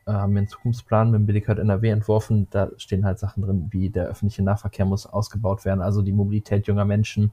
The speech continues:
ist unheimlich wichtig, gerade auch in den ländlichen Räumen, dass da was passiert. Ähm, die, äh, ja, Ausstattung von Schulen, was die Digitalisierung, also <laughs> der Prozess ist ja wirklich noch, äh, weit, äh, zurück. Das muss ausgebaut werden. Ähm,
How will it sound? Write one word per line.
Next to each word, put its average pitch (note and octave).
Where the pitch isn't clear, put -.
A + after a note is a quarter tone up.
ist -
unheimlich G#2+
wichtig, G#2
gerade G2+
auch G2
in F#2+
den G2+
ländlichen G#2
Räumen, G2
dass G2
da F#2
was G2+
passiert. -
Ähm, G#2
die, G#2
äh, G2
ja, G2
Ausstattung G#2
von F#2+
Schulen, G#2
was F#2+
die F2
Digitalisierung, G#2
also F#2+
<laughs> F#2
der F#2+
Prozess -
ist -
ja F#2
wirklich G2
noch, F#2+
äh, G2
weit, F#2+
äh, G2+
zurück. A#2+
Das G#2+
muss G#2
ausgebaut G2
werden. G2+
Ähm, G2+